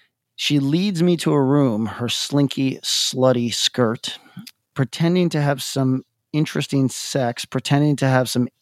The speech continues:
sexual imagination, but this bitch just want money, pure and simple.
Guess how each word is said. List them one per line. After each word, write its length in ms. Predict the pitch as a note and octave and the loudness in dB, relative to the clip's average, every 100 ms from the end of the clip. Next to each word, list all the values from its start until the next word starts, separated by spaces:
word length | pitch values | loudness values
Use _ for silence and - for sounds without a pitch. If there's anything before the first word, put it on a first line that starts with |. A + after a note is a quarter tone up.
| _ _ | _ _
sexual 500 | - - C#3+ - C3+ | -10 -2 0 2 2
imagination, 640 | B2 A#2+ G#2+ B2 B2+ - G#2+ | 4 2 2 2 2 0 0
but 120 | A#2 | 0
this 160 | C#3+ | -2
bitch 260 | - C3 - | -2 -4 -2
just 200 | B2+ A#2 | -4 -2
want 240 | A#2+ B2+ - | 0 -2 0
money, 380 | A2 B2 A2 | 0 2 0
pure 300 | G2+ - A#2+ A#2 | -4 -4 -2 0
and 100 | G#2 | -2
simple. 480 | - G#2 E2+ D2 | -6 -10 -10 -16